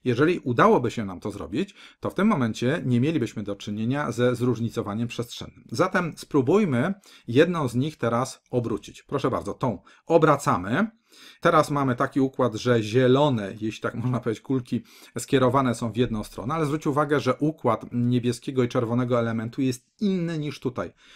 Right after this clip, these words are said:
a to się będzie przekładało na pewne właściwości. Kolejna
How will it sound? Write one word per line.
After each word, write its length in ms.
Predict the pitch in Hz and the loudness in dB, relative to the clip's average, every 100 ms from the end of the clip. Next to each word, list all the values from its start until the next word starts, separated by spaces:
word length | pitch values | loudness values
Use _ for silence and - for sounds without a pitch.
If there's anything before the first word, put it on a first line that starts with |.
| - | -16
a 120 | - 98 | -10 -8
to 120 | 110 | -4
się 140 | 151 | -2
będzie 220 | 147 131 | -2 -2
przekładało 600 | 123 - - 104 98 113 | -4 -6 -6 -4 -2 -2
na 120 | 139 - | -4 -6
pewne 320 | 90 101 123 - - | -6 -6 -6 -8 -10
właściwości. 640 | 113 117 - 101 78 - - - - - | -4 -4 -6 -10 -10 -14 -20 -20 -20 -14
Kolejna 680 | - 196 190 180 135 107 92 | 0 4 6 4 2 -2 -6